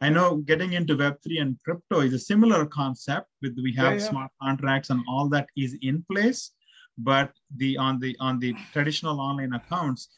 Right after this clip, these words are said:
Speaker 1: it still has to go through that way. So
Speaker 2: It's
Speaker 1: it
Speaker 2: even exponential. There's, there's no P O box either. There's a, some of them are just decentralized autonomous organizations, and you need a digital handshake and digital way to do it,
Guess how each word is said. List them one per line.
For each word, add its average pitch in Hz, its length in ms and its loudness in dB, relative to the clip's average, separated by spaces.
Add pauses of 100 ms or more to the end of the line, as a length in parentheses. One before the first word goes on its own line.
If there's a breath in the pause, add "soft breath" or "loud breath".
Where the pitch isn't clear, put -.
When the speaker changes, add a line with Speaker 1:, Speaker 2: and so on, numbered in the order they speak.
(160)
Speaker 1:
it 147 100 -6
still 160 240 -2
has 131 280 -2
to 135 100 -8
go 120 200 -4
through 123 180 -8
that 110 260 -6
way. 110 100 -12
So 196 140 4
Speaker 2:
It's 160 120 4
Speaker 1:
it 175 80 4
Speaker 2:
even 208 200 4
exponential. 202 580 4
There's, 156 180 4
there's 160 180 6
no 185 200 6
P 185 180 4
O 180 60 8
box 160 280 4
either. 139 500 2
There's 143 220 -6
a, 143 140 -2
some - 180 2
of 147 100 0
them 151 140 0
are 147 80 0
just 139 200 -6
decentralized 151 460 0
autonomous 156 300 0
organizations, 139 640 -6 (380 loud breath)
and 151 300 2
you 151 80 4
need 160 160 4
a 160 40 4
digital 156 460 2
handshake 156 520 2
and 143 120 -4
digital 151 300 -4
way 147 140 -2
to 143 60 -2
do 160 200 0
it, - 180 -4